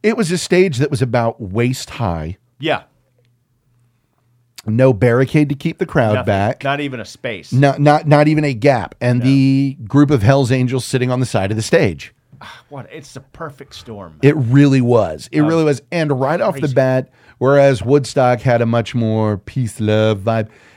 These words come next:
Speaker 1: this one had a different feel from the beginning. And
Speaker 2: You know, I've heard people say that you could do that Woodstock thing. Well, obviously, they tried it again.
Speaker 1: Yeah.
Speaker 2: You could do it again. It, it was a spirit of the time.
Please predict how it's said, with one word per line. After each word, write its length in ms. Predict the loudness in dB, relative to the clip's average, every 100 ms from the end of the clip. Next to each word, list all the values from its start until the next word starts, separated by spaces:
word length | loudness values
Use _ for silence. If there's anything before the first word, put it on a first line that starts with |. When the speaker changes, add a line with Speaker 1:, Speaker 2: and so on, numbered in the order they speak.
| -2
Speaker 1:
this 260 | 0 0 0
one 540 | 0 0 -2 -4 -6 _ _
had 260 | -4 0 0
a 80 | -2
different 400 | -2 -2 -4 -4
feel 380 | -6 -2 -2
from 300 | -4 -4 -4
the 80 | -4
beginning. 580 | -8 -10 -12 -12 -16 -20 _ _ _ _ _ _ _ _ _ _ -6
And 760 | -4 -2 -2 -4 -4 -6 -10 -20 _ _ _ -12
Speaker 2:
You 120 | -6
know, 320 | -4 -4 -6 -12 _ _ _
I've 160 | -8 -8
heard 440 | -4 -2 -2 -4
people 240 | -8 -14 -14
say 260 | -8 -8
that 120 | -8 -14
you 100 | -14
could 180 | -12 -10
do 220 | -10 -8
that 240 | -8 -8
Woodstock 480 | -10 -10 -8 -10 -10
thing. 320 | -12 -12 -12 -14 -12
Well, 100 | -12
obviously, 460 | -10 -10 -12 -18 -16
they 160 | -16 -12
tried 240 | -10 -10
it 100 | -10
again. 320 | -12 -12 -14 -20 -4
Speaker 1:
Yeah. 180 | 0 0
Speaker 2:
You 60 |
could 80 | 0
do 120 | -4
it 80 | -6
again. 260 | -6 -8 -8
It, 140 | -12 -8
it 60 |
was 160 | -6 -6
a 60 | -10
spirit 380 | -14 -6 -6 -6
of 80 |
the 80 | -10
time. 460 | -12 -10 -8 -10